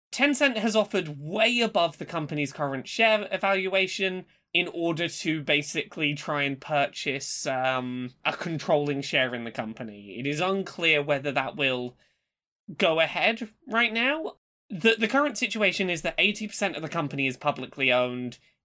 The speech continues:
fifteen percent is the Guillermo's, and five percent is Tencent, and Tencent wants to purchase up a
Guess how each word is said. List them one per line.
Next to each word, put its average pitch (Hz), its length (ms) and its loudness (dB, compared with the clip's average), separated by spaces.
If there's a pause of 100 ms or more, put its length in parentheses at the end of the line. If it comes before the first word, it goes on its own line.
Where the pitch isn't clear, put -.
(100)
fifteen 196 480 0
percent 156 540 0
is 135 400 -2
the 143 220 2
Guillermo's, 139 1040 0 (340)
and 156 160 -4
five 147 340 -2
percent 147 360 -2
is 147 100 -6
Tencent, 190 540 0 (440)
and 156 160 0
Tencent 160 600 2
wants 147 300 -4
to 175 100 -4
purchase 151 420 0
up 147 260 2
a 135 280 -4